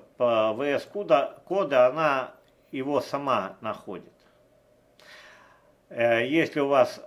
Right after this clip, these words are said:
отличная от Linux система, то на YouTube вы легко, о, найдёте ролики. Э, значит, настройка В С кода для, там, Windows, для Mac и так далее. Проблем здесь нету, видео целая куча.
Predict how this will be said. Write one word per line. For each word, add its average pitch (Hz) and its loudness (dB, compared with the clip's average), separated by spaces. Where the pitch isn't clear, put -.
отличная 127 -2
от 135 -6
Linux 196 -8
система, 156 -6
то 127 -6
на 127 -8
YouTube 127 -6
вы 120 -4
легко, 123 -8
о, 113 -6
найдёте 123 -4
ролики. 156 -4
Э, 104 2
значит, 123 -8
настройка 117 0
В 117 -6
С 120 0
кода 160 -2
для, 120 2
там, 98 -8
Windows, 165 -4
для 110 -2
Mac 165 0
и 127 -10
так 123 -4
далее. 87 0
Проблем 127 2
здесь 113 -10
нету, 208 -6
видео 131 -4
целая 127 -4
куча. - -14